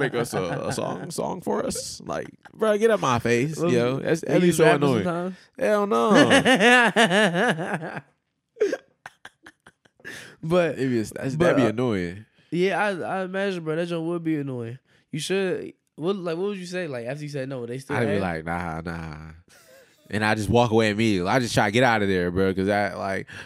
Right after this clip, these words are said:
Speaker 1: first of all, like, when people, like, find, like, when, like, back when I was, like, in school type, when, like, I would, like, make music or whatever, I would just, like, just dance in the crowd or something.
Speaker 2: Mm-hmm.
Speaker 1: Like, you know, like,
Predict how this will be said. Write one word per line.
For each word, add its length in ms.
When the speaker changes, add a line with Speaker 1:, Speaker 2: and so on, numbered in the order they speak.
Speaker 1:
first 260
of 60
all, 120
like, 160
when 140
people, 300
like, 220
find, 280
like, 140
when, 320
like, 280
back 200
when 120
I 120
was, 120
like, 200
in 160
school 360
type, 280
when, 240
like, 240
I 100
would, 220
like, 280
make 300
music 400
or 140
whatever, 340
I 160
would 140
just, 200
like, 220
just 280
dance 380
in 40
the 60
crowd 460
or 80
something. 500
Speaker 2:
Mm-hmm. 240
Speaker 1:
Like, 220
you 100
know, 220
like, 360